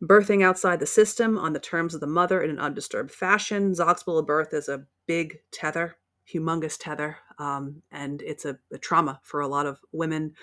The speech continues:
Oftentimes, once they're able to birth outside the system, they can kind of heal that trauma. They can heal their own birth. A man can even heal his birth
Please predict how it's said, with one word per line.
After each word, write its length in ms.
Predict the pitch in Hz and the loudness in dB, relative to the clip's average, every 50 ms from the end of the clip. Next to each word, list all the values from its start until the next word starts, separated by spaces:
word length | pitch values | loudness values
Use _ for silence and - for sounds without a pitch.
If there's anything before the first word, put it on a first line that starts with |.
| - - - - - - - - | -20 -20 -20 -20 -20 -20 -6 -4
Oftentimes, 580 | 151 151 - 160 143 - 165 151 147 147 151 | -4 -2 -2 -2 -4 -4 -4 -4 -4 -4 -4
once 300 | - 151 156 151 151 143 | -4 -4 -2 -2 -2 -2
they're 140 | - 151 131 | -2 -4 -2
able 260 | - 156 147 - 151 | 0 -2 -2 -2 -6
to 240 | 147 - - 151 143 | -8 -6 -6 -6 -6
birth 320 | 143 143 143 143 143 - - | -4 -2 -2 -2 -2 -4 -8
outside 420 | - 135 131 - - 190 175 175 165 | -8 -8 -8 -4 -2 0 0 0 0
the 60 | 156 | -2
system, 580 | - - 160 151 - - - 156 147 147 147 139 | -2 -2 -2 -2 -2 -2 -4 -4 -2 -4 -4 -4
they 140 | - 135 135 | -4 -6 -4
can 160 | - 160 147 | -4 -6 -10
kind 200 | - - 143 139 | -8 -8 -10 -10
of 100 | 139 - | -10 -12
heal 600 | - - - - 185 180 175 151 143 131 127 - _ | -14 -14 -8 -2 2 2 4 4 2 0 -4 -8 _
that 320 | - 147 135 143 143 - - | -8 -4 -4 -4 -4 -4 -6
trauma. 400 | - - 151 147 147 147 143 143 | -4 -2 -2 -2 -2 -2 -4 -4
They 100 | 139 139 | -6 -8
can 160 | - - 143 | -10 -12 -14
heal 460 | 143 - - - 180 180 170 160 156 | -14 -14 -8 -2 0 2 2 2 2
their 160 | 151 147 143 | 2 2 0
own 160 | 139 139 143 | 0 -2 -2
birth. 400 | 143 - 151 147 151 151 156 - - | -2 0 0 2 0 0 -4 -6 -6
A 60 | 175 | -4
man 440 | 170 165 165 196 233 214 156 139 147 | -2 -2 -2 0 -2 -2 -4 -6 -8
can 140 | - - 156 | -8 -6 -6
even 240 | 156 151 151 151 | -6 -4 -4 -6
heal 560 | 147 147 - - 175 165 165 160 165 151 151 - _ _ _ _ _ _ | -8 -8 -10 -8 -4 -2 0 0 0 -2 -4 -8 _ _ _ _ _ _
his 240 | - 214 262 285 233 | 2 4 4 4 2
birth 460 | 196 165 139 127 135 - - - - | 0 0 0 0 -2 -6 -12 -20 -20